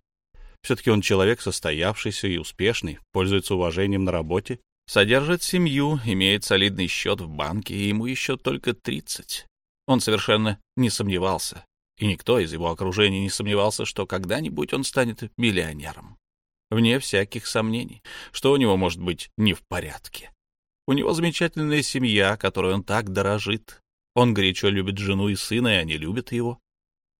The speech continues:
Когда он приходит домой с работы, сын радостно мчится к нему, ладно, не мчится, а скорее ковыляет, а жена всегда встречает его улыбкой,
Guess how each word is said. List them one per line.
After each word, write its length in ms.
Когда 360
он 260
приходит 500
домой 360
с 80
работы, 420
сын 240
радостно 440
мчится 440
к 80
нему, 260
ладно, 280
не 120
мчится, 460
а 40
скорее 420
ковыляет, 640
а 100
жена 480
всегда 540
встречает 640
его 220
улыбкой, 540